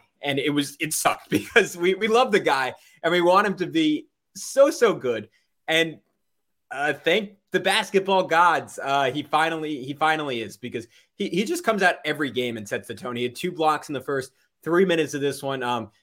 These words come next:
he really, he, he got me going, uh, with, with a turnaround jump hook. I was like, "Oh, he said he was gonna work on his post game," and he did. And, and, and unfortunately, he barely gets any touches to show that. But it was, it was a pretty nice move. Um,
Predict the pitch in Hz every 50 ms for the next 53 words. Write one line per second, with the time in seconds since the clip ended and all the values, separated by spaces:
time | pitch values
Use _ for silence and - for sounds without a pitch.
0 | _ - 135 147 175 170 156 143 139 156 151 - 151 139 143 175 175 - 151 151
1 | 156 143 143 139 139 139 139 135 131 120 104 139 139 135 135 135 131 - 139 143
2 | 139 135 131 123 - - 151 156 165 170 165 160 156 143 123 127 147 131 135 -
3 | 180 180 185 175 139 131 127 123 120 107 - _ _ _ _ _ - - 247 262
4 | 214 190 226 254 247 - 254 269 285 285 269 240 196 240 240 233 226 226 208 220
5 | 214 196 185 - - 214 214 196 202 - 196 190 185 185 165 - 180 185 156 131
6 | 131 131 131 - 135 139 143 135 151 143 147 135 139 180 180 170 175 165 147 139
7 | 131 - _ - 135 123 107 _ _ - 139 139 143 139 135 127 135 - - 135
8 | 123 120 110 - _ - - 139 123 - 123 110 - 117 - - 117 110 107 101
9 | 92 - - 107 107 107 107 101 - _ _ _ _ _ - 127 139 131 156 160
10 | 151 147 139 131 - 120 123 123 123 113 92 _ _ _ _ _ - 120 127 135
11 | 135 131 127 127 123 120 -